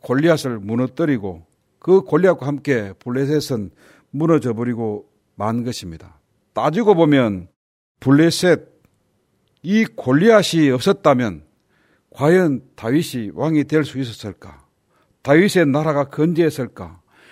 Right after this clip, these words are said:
예수 그리스도의 영원한 제국이 존재했을까?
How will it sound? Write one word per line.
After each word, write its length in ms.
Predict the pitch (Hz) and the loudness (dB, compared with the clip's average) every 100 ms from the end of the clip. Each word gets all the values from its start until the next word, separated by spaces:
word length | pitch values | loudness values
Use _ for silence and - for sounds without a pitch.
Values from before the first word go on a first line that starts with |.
| _ _ | _ _
예수 480 | 101 143 160 180 180 175 | -2 0 0 0 0 -2
그리스도의 640 | 156 160 160 170 160 117 | -2 -2 0 0 0 0
영원한 640 | 139 185 220 220 208 190 143 | 2 2 2 2 2 0 -4
제국이 600 | 143 143 147 127 92 85 _ _ _ _ _ _ _ | -4 -4 -2 -4 -6 -10 _ _ _ _ _ _ _
존재했을까? 1120 | - 110 110 123 117 135 135 135 - 85 - | -8 -4 -4 -4 -4 -4 -6 -6 -8 -16 -20